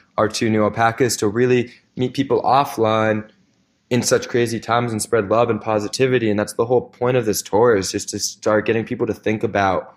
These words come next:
what they consume, whether it's food, clothing, and, and, and just know where it comes from.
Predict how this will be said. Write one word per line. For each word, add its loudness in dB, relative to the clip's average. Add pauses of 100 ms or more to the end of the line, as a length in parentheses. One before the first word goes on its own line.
(300)
what 2
they 2
consume, 0
whether 0
it's -6
food, 2 (240)
clothing, 2 (340)
and, 2
and, -2
and 0
just 0
know 2
where 2
it -8
comes -2
from. -8